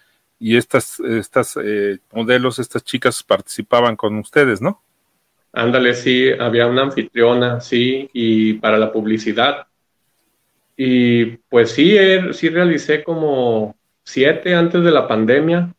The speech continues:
Speaker 2: ocho eventos.
Speaker 1: Ujú.
Speaker 2: Eh, con reuniones para exhibir, comprar, intercambiar,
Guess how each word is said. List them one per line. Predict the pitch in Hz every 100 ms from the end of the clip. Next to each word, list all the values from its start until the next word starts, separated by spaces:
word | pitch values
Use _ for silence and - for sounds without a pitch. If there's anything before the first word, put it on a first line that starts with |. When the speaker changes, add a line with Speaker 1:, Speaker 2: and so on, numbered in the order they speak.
| _ _ _ _ _ _ _ _
Speaker 2:
ocho | - 123 - 170 160
eventos. | 139 143 156 175 175 - _ _ _ _ _ _
Speaker 1:
Ujú. | 127 113 123 170 185 _ _
Speaker 2:
Eh, | 110 - _ _ _ _ _
con | - 120 117 113 110 - _ _ _ _ _ _ -
reuniones | 123 120 113 117 131 151 151
para | - 123 113 107 110 110 110
exhibir, | 98 - 113 117 131 143 143 143
comprar, | 117 110 113 113 120 131 135 127 _ -
intercambiar, | 123 131 127 120 110 107 110 117 123 127 123